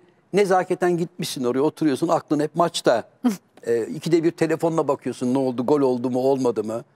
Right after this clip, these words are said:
Speaker 1: Ne yediğin yemekten bir zevk alırsın. Ne sohbetten zevk alırsın. Ben de onun için böyle eş dost buluşmalarında falan hep söylüyorum. "Abi Beşiktaş'ın maçı varsa mümkünse böyle programlar yapmayın."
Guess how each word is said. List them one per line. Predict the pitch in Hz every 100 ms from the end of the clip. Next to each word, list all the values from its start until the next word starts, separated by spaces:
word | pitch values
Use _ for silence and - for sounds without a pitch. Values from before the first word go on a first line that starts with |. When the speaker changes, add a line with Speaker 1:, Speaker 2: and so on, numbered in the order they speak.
| _ _ -
Speaker 1:
Ne | 170
yediğin | 196 170 180
yemekten | 170 156 165 - 175 156
bir |
zevk | 127 120 -
alırsın. | 101 101 120 139
Ne | 151
sohbetten | - 139 143 139 147 143
zevk | 127 113 101
alırsın. | 95 - 85 _ _ _ _
Ben | 247 226
de | 165
onun | 220
için | 160 151
böyle | 180 123 175
eş | 175 180
dost | 170 -
buluşmalarında | 147 151 - 151 143 131 131
falan | 156 180
hep | 156
söylüyorum. | - 156 110 139
"Abi | 123 -
Beşiktaş'ın | 220 - - 120 110
maçı | 127 139 185
varsa | 180 117 - 123 _ _ _ _ _ _
mümkünse | 269 180 127 135 170
böyle | 202 147
programlar | 147 135 123 123 123
yapmayın." | 147 185 - 127 175